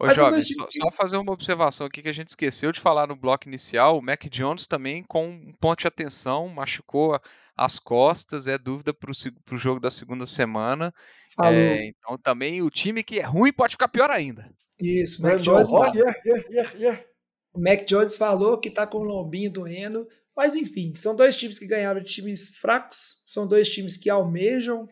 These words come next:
Speaker 2: playoffs nessa temporada, com certeza, né? E a gente teve aí, né, Miami, que se reforçou,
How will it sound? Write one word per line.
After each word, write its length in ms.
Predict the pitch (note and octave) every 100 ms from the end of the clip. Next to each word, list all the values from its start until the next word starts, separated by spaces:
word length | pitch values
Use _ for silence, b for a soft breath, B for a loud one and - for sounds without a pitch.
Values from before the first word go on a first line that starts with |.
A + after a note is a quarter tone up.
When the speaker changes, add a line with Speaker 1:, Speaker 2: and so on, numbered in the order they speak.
| -
Speaker 2:
playoffs 640 | F3 E3 D#3+ F#3 - -
nessa 220 | F3+ D#3+ D#3+
temporada, 580 | E3 E3 D#3 D#3 F3 E3+
com 160 | E3+
certeza, 640 | E3 F3 E3 D#3+ E3+ F3+ G3 G3 B B -
né? 320 | F3 F3+ E3+
E 320 | F3 F3 F3+
a 60 | E3
gente 260 | D#3 E3
teve 260 | - F3 E3+
aí, 180 | E3 E3+
né, 100 | E3+
Miami, 600 | E3 D#3+ D#3+ F#3 F3+ E3
que 180 | F3 E3
se 120 | E3+
reforçou, 760 | D#3 E3 D#3 - F3+ G3 G3